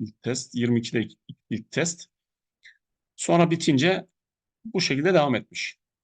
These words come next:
E, class seviyesinde, e, birinci class'a bakmış bir tanesi. Biri ikiye, biri yirmi ikiye, biri de on bire. E, bu şekilde class class gitmiş.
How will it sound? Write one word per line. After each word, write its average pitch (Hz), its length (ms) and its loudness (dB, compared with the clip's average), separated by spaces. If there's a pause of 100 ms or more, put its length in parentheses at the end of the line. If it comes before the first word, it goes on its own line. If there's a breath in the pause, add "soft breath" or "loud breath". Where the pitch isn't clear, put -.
(800)
E, 110 340 -2
class 185 280 2
seviyesinde, 131 520 0 (1080)
e, 131 180 -8
birinci 170 340 2
class'a 151 360 0
bakmış 135 680 -6
bir 123 140 -8
tanesi. 110 360 -4
Biri 147 200 -2
ikiye, 131 400 -2
biri 135 180 0
yirmi 135 220 -2
ikiye, 147 240 -6
biri 151 160 -2
de 151 40 -2
on 139 220 0
bire. 87 240 -6 (1080)
E, 117 320 -6 (340)
bu 165 180 0
şekilde 156 580 2 (1700)
class 180 380 4
class 143 280 0
gitmiş. - 560 -6